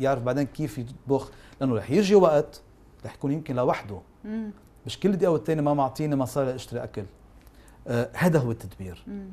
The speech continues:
Speaker 1: هيدا
Speaker 2: اليوم صار
Speaker 1: نمط من
Speaker 2: الرجل أو
Speaker 1: التدبير.
Speaker 2: الشاب حتى عم بفتش على ست
Speaker 1: صح.
Speaker 2: البيت.
Speaker 1: إذن هيدا هو يلي نحن بدنا نجرب قد ما فينا، قد ما فينا نحط ثقافة التدبير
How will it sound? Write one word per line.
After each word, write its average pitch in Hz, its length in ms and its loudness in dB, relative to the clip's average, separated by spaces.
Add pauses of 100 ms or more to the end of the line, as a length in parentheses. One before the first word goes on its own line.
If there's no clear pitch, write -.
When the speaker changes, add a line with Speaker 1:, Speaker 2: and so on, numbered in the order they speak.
(180)
Speaker 1:
هيدا 151 460 2
Speaker 2:
اليوم 233 180 -4
صار 254 180 6
Speaker 1:
نمط 165 120 8
من 233 60 6
Speaker 2:
الرجل 254 300 2
أو - 60 0
Speaker 1:
التدبير. - 260 -4
Speaker 2:
الشاب 240 280 -6
حتى 277 280 -8
عم 202 120 -4
بفتش 254 420 -8
على 196 140 -6
ست - 120 -8
Speaker 1:
صح. 240 120 4
Speaker 2:
البيت. 226 460 0 (600)
Speaker 1:
إذن 120 260 6 (380)
هيدا 180 280 8
هو 160 360 6
يلي 131 600 4
نحن 131 260 -2
بدنا 113 300 -4
نجرب 127 580 2
قد 127 220 -4
ما 127 140 0
فينا، 117 480 -2
قد 117 220 -6
ما 120 80 -2
فينا 113 440 -6 (420)
نحط 185 300 -4 (180)
ثقافة 175 680 0
التدبير 113 640 -2